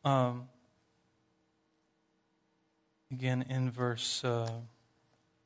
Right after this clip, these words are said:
thirteen, "For you created my inmost being and knit me together in my mother's womb. I praise you because I'm fearfully and wonderfully made.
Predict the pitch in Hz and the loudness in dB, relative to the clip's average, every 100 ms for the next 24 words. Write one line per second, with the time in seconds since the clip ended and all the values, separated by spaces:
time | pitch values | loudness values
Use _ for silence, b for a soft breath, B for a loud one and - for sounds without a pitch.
0 | _ _ _ _ _ - 123 113 - 120 | _ _ _ _ _ -6 -4 -4 -2 -2
1 | 113 131 131 127 131 131 127 123 127 127 | -2 -2 -2 2 4 4 4 2 2 2
2 | 120 - 123 120 120 123 127 120 120 120 | 0 0 -2 0 0 0 -2 -2 0 0
3 | 120 117 117 123 117 110 120 117 113 b | 2 0 2 2 0 -2 -4 -4 -6 b
4 | b b - 120 147 151 135 127 139 127 | b b -12 -4 2 2 2 -4 -2 2
5 | 123 - 143 131 139 127 127 131 123 - | 0 2 0 0 0 0 2 2 0 -2
6 | 123 120 120 120 | -4 -2 -2 -2